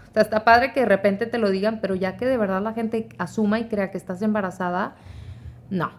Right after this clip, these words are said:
Entonces me puse las pilas. ¿Y sabes qué? Clarisa me motivó mucho. Cuando yo vi a Clarisa, después de tanto tiempo, fuimos a hacer El Gordo y la Flaca antes de que se fuera a hacer la película. Está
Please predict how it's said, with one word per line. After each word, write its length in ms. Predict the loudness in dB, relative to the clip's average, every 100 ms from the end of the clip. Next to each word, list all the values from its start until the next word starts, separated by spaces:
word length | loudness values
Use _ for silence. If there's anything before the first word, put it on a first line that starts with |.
| -20 -20 -20 -2
Entonces 580 | 2 4 6 4 4 2
me 100 | 0
puse 260 | 0 2
las 160 | 2 0
pilas. 500 | -2 -4 -4 -8 -16 -20 -20 -6
¿Y 140 | -2
sabes 280 | 0 0 0
qué? 340 | 0 -2 -2 -4
Clarisa 440 | 0 2 2 0 0
me 120 | 0
motivó 380 | 0 -2 -4 -2
mucho. 320 | -6 -10 -20 -20 -20 -20 -20 -20 -4
Cuando 280 | 2 4
yo 180 | 4 4
vi 120 | 2
a 100 | 0
Clarisa, 720 | -2 0 2 0 -2 -4 -4 -4
después 320 | -6 -2 -2 -2
de 80 |
tanto 320 | -2 -2 -2 -2
tiempo, 480 | -2 -2 -4 -8 -8 -20 -20 -20 -20 -20 -20
fuimos 340 | -2 0 2 0
a 40 |
hacer 220 | 0 0
El 100 | 0 0
Gordo 200 | 0 2
y 60 |
la 100 | 0
Flaca 240 | 0 -2 -2
antes 240 | -2 -4
de 60 | -4
que 100 | -6
se 100 | -6
fuera 200 | -4 -4
a 20 |
hacer 200 | -4 -4
la 140 | -4
película. 520 | -4 -6 -6 -6 -6 -10 -20 -20 -20 -8
Está 600 | -8 -6 -4 -4 -4